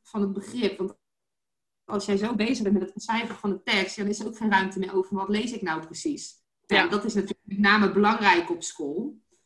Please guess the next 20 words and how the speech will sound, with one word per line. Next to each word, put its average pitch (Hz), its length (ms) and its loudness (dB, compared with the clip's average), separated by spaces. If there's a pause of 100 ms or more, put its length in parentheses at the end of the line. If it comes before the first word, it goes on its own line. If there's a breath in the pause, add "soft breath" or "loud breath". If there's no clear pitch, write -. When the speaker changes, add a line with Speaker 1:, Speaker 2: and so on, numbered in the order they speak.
(640)
Speaker 1:
En, 196 760 2
eh, 180 460 -2
verder, 202 240 -2
ja, 175 140 -2
heb 214 320 0
het 196 180 0
over 180 380 0
boeken. 165 680 0
Hè? 214 200 0
Waarom 185 300 4
is 190 160 2
een 190 140 -2
boek 190 200 0
leuk? 170 500 0
Wat 180 160 -8
maakt 180 320 0
dit 170 220 -2
boek 175 300 4
leuk? 151 840 -8
Ehm, 160 460 -18